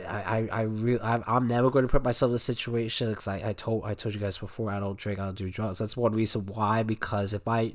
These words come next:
judgment is impaired, then unfortunately I, I, I would have a bad judgment in determining whether I should drive or not. Uh, and maybe Ruggs made the same mistake, and hopefully he co-,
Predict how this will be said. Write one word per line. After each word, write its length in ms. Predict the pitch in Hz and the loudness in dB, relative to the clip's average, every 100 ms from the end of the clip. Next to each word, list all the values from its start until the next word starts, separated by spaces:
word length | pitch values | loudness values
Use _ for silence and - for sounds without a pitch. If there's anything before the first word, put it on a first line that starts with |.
| - | -4
judgment 440 | - 113 - 110 | 0 0 0 -2
is 160 | 113 - | -2 -2
impaired, 720 | 104 95 - 113 110 120 127 - - - - 120 | -2 -4 -2 0 4 2 0 -8 -20 -20 -6 0
then 240 | 113 107 | 2 4
unfortunately 840 | 104 110 - 131 - 123 117 107 | 2 2 6 6 6 4 2 2
I, 180 | - 107 | 0 0
I, 240 | 110 107 101 | 0 -4 -6
I 200 | - 98 | -6 -4
would 160 | 104 101 | -4 -2
have 220 | 117 104 | 0 0
a 20 | |
bad 300 | 104 110 101 | 2 0 0
judgment 300 | 107 104 - | 0 -2 -4
in 60 | 104 | -6
determining 460 | 101 - 113 107 | -6 -2 0 0
whether 160 | 104 101 | 0 -2
I 100 | 95 | -4
should 160 | - 90 | -6 -4
drive 300 | 104 101 120 | -2 -2 -2
or 40 | |
not. 320 | 127 131 131 - - - - - | -2 -2 -6 -12 -20 -20 -18 -6
Uh, 320 | 107 110 104 | -2 -2 -2
and 140 | 104 107 | -2 2
maybe 380 | 120 117 113 | 4 4 2
Ruggs 340 | 107 110 107 - | 2 2 2 0
made 120 | 104 | 0
the 40 | |
same 280 | 98 117 104 | 2 0 0
mistake, 460 | 98 - 127 123 117 | 2 2 4 2 0
and 120 | 104 | -2
hopefully 340 | 123 117 120 113 | 0 0 0 -2
he 60 | |
co-, 260 | - - | -2 -8